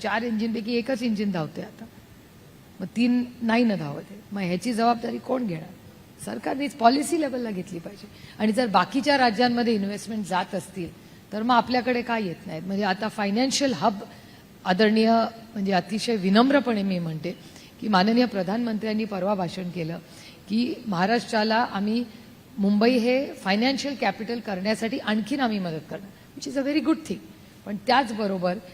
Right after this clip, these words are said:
त्यांनी गुजरातमध्ये जे काढलेलं आहे फायनान्शियल हब, त्या हबला त्यांनी परत टॅक्सेशनचे नियम, कायदे, त्याच्यात सूट दिली आहे. मग तुम्ही तिथे जर सूट देता, तर मुंबईला ती का देत नाही? जर ह्याला फायनान्शियल हब करताय, मग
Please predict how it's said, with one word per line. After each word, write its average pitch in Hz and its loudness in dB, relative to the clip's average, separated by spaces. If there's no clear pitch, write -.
त्यांनी 208 -2
गुजरातमध्ये 254 4
जे 269 -4
काढलेलं 196 -2
आहे 202 -4
फायनान्शियल 175 -6
हब, 175 4
त्या 269 6
हबला 208 4
त्यांनी 233 0
परत 226 2
टॅक्सेशनचे 233 2
नियम, 214 2
कायदे, 190 -6
त्याच्यात 208 4
सूट 311 2
दिली 180 0
आहे. 160 -4
मग 240 -2
तुम्ही 285 0
तिथे 294 6
जर 302 6
सूट 254 -4
देता, 214 2
तर 240 -4
मुंबईला 247 0
ती 254 -10
का 240 -2
देत 202 -2
नाही? 196 2
जर 185 2
ह्याला 156 0
फायनान्शियल 220 0
हब 185 0
करताय, 185 -2
मग 208 0